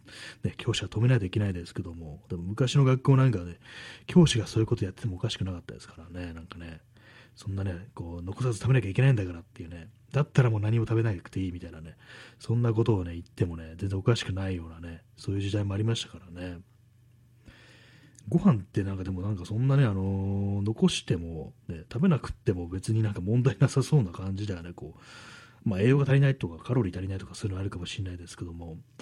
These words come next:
あんまなんかね、こう、残してる感っていうものがあんまないっていうか、ね、こう、ね、おかずさえ食べてればなんかこう、割にオッケーなんじゃないかみたいなこと思うんですけども、ね、ご飯を食べないことによって、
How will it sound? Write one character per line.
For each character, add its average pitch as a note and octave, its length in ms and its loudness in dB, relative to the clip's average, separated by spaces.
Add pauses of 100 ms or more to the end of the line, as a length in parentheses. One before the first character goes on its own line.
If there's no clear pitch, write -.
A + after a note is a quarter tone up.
(400)
あ C#3 100 -2
ん F#3 120 6
ま G3 100 10
な F#3+ 80 10
ん D#3+ 60 10
か G#2+ 80 -2
ね、 F#2+ 80 -2
こ F#2+ 160 -6
う、 G#2+ 80 -6
残 C3 260 2
し - 140 0
て F#3+ 120 10
る E3+ 100 8
感 - 180 -8
っ - 40 -14 (200)
て G#2 60 0
い G2 40 4
う - 20 0
も G2 140 -2
の F#2 60 -2
が F2 60 -6
あ F#2+ 40 -2
ん G#2+ 40 2
ま G#2+ 60 0
な G#2 140 2
い G#2 40 0
っ - 40 -4
て - 160 -10
い - 20 -10
う - 40 -12
か、 - 220 -14 (200)
ね、 E2+ 220 -8
こ C#2+ 360 -12 (720)
う、 - 20 -4
ね、 F2 220 -10 (480)
お B2 60 -2
か D3 140 0
ず D#3 60 -2
さ E3+ 140 6
え - 20 10
食 B2 140 4
べ A2 60 4
て G2+ 80 2
れ F#2 60 2
ば F2 120 -4
な F#2+ 80 -4
ん G2 80 -2
か F2+ 60 -6
こ F2+ 100 -8 (300)
う、 F#2+ 40 -6
割 A#2 140 4
に B2 120 6
オ B2+ 80 6
ッ - 60 -10
ケ G#2 120 0
ー - 20 4
な F2 60 -8
ん E2+ 40 -10
じ - 60 -10
ゃ F2 40 -6
な F2+ 60 -8
い - 20 -12
か F2+ 60 -10
み F2 60 -12
た F2+ 60 -12
い F2 40 -10
な E2+ 40 -14
こ F2+ 60 -10
と G#2 60 -2
思 A2+ 80 0
う F#2+ 40 -4
ん E2+ 40 -8
で E2+ 100 -14
す - 100 -18
け - 60 -10
ど D2+ 100 -12
も、 - 200 -14 (600)
ね、 F2 140 -4
ご A#2 160 0
飯 G#2+ 120 2
を F#2 40 -4
食 G2+ 140 -2
べ A2+ 80 4
な G2 80 0
い F#2+ 40 -4
こ G2 140 -8
と A#2 120 0
に G#2 100 2
よ F#2+ 100 -2
っ - 20 -10
て、 - 380 -4